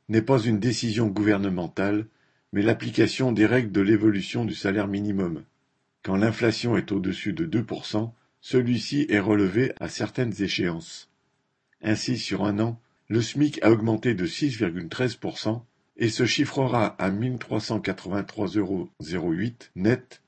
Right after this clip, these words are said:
à partir du premier mai, en hausse de trente euros zéro un. Borne n'y est absolument pour rien. En revanche,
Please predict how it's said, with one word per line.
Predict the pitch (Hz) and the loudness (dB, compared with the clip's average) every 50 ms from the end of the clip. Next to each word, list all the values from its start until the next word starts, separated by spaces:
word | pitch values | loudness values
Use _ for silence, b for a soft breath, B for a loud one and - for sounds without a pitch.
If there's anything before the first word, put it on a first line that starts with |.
| - | -8
à | - 95 | -8 -4
partir | - - 117 - - - 127 123 | 0 0 0 0 0 -2 -2 0
du | 107 98 | -2 -2
premier | - - 110 104 98 98 90 | -2 0 0 2 2 2 2
mai, | 87 87 92 104 110 110 _ _ _ _ _ _ - | 2 2 0 -2 -2 -6 _ _ _ _ _ _ -2
en | 107 107 104 - | 0 0 2 4
hausse | - 120 139 135 113 | 4 4 4 2 0
de | 95 98 95 | 0 0 -2
trente | - - - 135 139 110 117 | -2 -2 -2 -4 -2 0 0
euros | 113 104 98 110 117 110 | 0 2 2 2 0 0
zéro | 107 92 98 95 131 95 92 | 0 0 -2 0 0 0 0
un. | 90 156 - _ _ _ _ _ _ _ _ _ _ _ _ - | -2 -4 -6 _ _ _ _ _ _ _ _ _ _ _ _ -8
Borne | 90 90 123 135 135 131 120 | 0 2 4 4 4 4 2
n'y | 110 101 104 104 | 2 2 4 4
est | 104 95 - - | 4 4 4 2
absolument | 107 110 - - 135 123 110 104 98 110 117 | -2 -2 -2 -2 -2 0 0 0 0 -2 -4
pour | 110 - 110 87 80 | -4 -4 -4 -4 -2
rien. | 92 87 85 80 80 _ _ _ _ _ _ _ _ _ _ _ - | -2 -2 -2 -4 -6 _ _ _ _ _ _ _ _ _ _ _ -6
En | 87 85 | -4 0
revanche, | 85 92 87 98 120 131 131 - - - - | 0 2 2 2 2 0 0 -4 -8 -12 -14